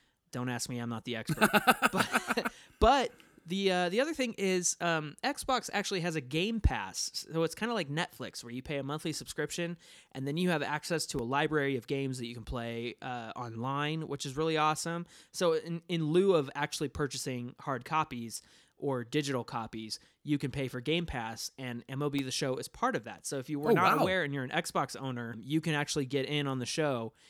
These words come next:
Speaker 1: if you have a Game Pass, which is, uh, a pretty cool option, if I say so. But the reason why I brought this up
Speaker 2: Yeah, what's the reason
Speaker 1: Uh,
Speaker 2: here? Come
Speaker 1: An-
Speaker 2: on, tell me.
Speaker 1: Angels, Angels social media,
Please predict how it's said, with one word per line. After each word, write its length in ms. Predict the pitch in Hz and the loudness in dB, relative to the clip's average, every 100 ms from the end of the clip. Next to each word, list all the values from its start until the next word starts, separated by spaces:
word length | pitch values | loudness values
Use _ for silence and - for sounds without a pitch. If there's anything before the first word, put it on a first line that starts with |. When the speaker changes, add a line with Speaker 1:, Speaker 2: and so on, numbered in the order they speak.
| _ _ | _ _
Speaker 1:
if 260 | 165 156 147 | 2 2 2
you 60 | |
have 100 | 139 120 | -2 -2
a 40 | |
Game 240 | 127 131 | -4 -4
Pass, 320 | 127 110 - 131 | -4 -6 -8 -8
which 180 | 117 | -6
is, 260 | 123 110 - 131 | -6 -8 -12 -10
uh, 300 | 120 113 107 139 | -10 -10 -10 -10
a 80 | |
pretty 220 | 127 208 160 | -2 -2 0
cool 220 | 160 127 | 0 0
option, 400 | 120 120 - 98 | -2 -6 -8 -12
if 120 | 98 | -12
I 220 | 104 104 - _ _ _ | -12 -12 -14 _ _ _
say 220 | - 110 | -10 -8
so. 160 | - 104 | -8 -8
But 160 | 127 | -8
the 60 | 131 | -4
reason 300 | 165 262 220 | 0 6 6
why 320 | 202 196 185 - - - | 8 6 6 2 -10 -6
I 40 | 143 | 0
brought 260 | 139 160 156 | 6 6 6
this 180 | 135 151 | 0 0
up 240 | 120 - _ - | -2 -4 _ 0
Speaker 2:
Yeah, 140 | 170 | 2
what's 220 | 143 196 - | 6 8 8
the 100 | 180 | 8
reason 260 | 151 135 | 8 4
Speaker 1:
Uh, 40 | 131 | 2
Speaker 2:
here? 100 | 113 | 0
Come 140 | 165 | 2
Speaker 1:
An- 60 | 147 | 2
Speaker 2:
on, 60 | - | 2
tell 120 | 143 | 0
me. 160 | 98 - _ - | -2 -8 _ -8
Speaker 1:
Angels, 420 | - 196 208 185 - | 2 6 6 4 4
Angels 320 | 185 240 262 | 4 6 2
social 380 | - 208 202 208 | 2 0 2 0
media, 640 | 160 160 151 113 107 110 | 0 0 0 -2 -6 -12